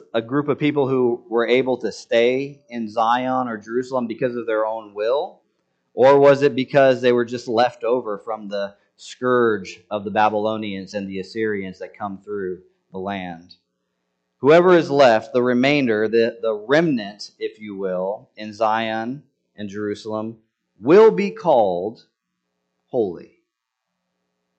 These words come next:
They'll be called holy. Did you, did you notice that word? Not that they made themselves holy, not that they earned themselves some holiness, but God made them holy.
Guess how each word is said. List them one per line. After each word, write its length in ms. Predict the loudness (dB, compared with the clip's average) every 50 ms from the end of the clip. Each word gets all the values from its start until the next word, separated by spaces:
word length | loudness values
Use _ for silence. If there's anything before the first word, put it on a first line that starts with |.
| _ _ _ -2
They'll 140 | -2 0
be 80 | 0 -2
called 440 | -4 -2 0 2 4 4 4 2 0
holy. 440 | -4 -6 -6 -6 -8 -14 -18 -20 _ _ _ _
Did 140 | -8 -4 -2
you, 300 | -2 -2 -2 -4 -6 -8 -10 -8
did 140 | -6 -6
you 100 | -6 -4
notice 300 | -2 0 2 0 0 0
that 200 | 0 0 0 0
word? 400 | 0 -2 -2 -2 -2 -4 -6 -10 -14 _ _ _ _ _ _ _ _ 4
Not 260 | 6 6 8 8 8
that 140 | 6 8 8
they 440 | 8 8 8 8 6 2 -2 -6 -6
made 480 | -4 -2 2 4 6 4 4 4 2
themselves 560 | 0 0 0 0 -4 -2 -2 -2 -2 -4 -6 -12
holy, 480 | -20 -20 -20 -20 _ _ -20 _ _ _ _ _ _ _ _ _ _ _ _
not 220 | 4 6 6 8 8
that 140 | 6 6
they 260 | 8 8 8 8 6 6
earned 500 | 4 4 6 6 6 6 4 4 4 4
themselves 540 | 4 4 4 4 4 4 4 4 4 2
some 120 | -2 -8 -10
holiness, 840 | -10 -10 -8 -8 -8 -8 -10 -14 -18 -20 -20 -20 -20 -20 -20 _ _ _ _ _ _ _ _ _ _
but 320 | 0 0 0 0 -2 -2
God 380 | 2 4 6 8 6 6 4 0 -6
made 580 | -6 -4 -2 -2 0 0 -2 0 -2 -2 -2 -4 -6 -12 -18 _ _
them 200 | -16 -16 -16 -18
holy. 380 | _ _ -20 -20 -20 -20 _ _